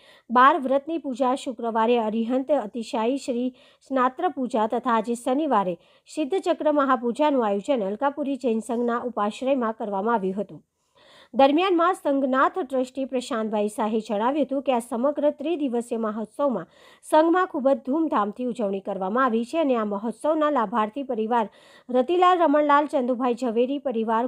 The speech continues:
ખૂબ જ સુંદર લાભ લીધો હતો. આજના ચક્ર મહાભોજન સિદ્ધ ચક્ર મહાપૂજનમાં જાણીતા વિધિકાર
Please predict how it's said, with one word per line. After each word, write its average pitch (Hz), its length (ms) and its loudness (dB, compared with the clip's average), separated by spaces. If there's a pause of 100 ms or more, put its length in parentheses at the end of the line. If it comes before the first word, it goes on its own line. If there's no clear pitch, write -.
ખૂબ 240 180 -4
જ 254 60 -2
સુંદર 285 420 -2
લાભ 180 220 -2
લીધો 196 260 -6
હતો. 202 160 -6 (120)
આજના 226 400 -4 (460)
ચક્ર 330 360 2
મહાભોજન 302 600 2
સિદ્ધ 247 280 -10
ચક્ર 302 340 -2
મહાપૂજનમાં 254 800 -2
જાણીતા 220 440 -2 (440)
વિધિકાર 247 520 0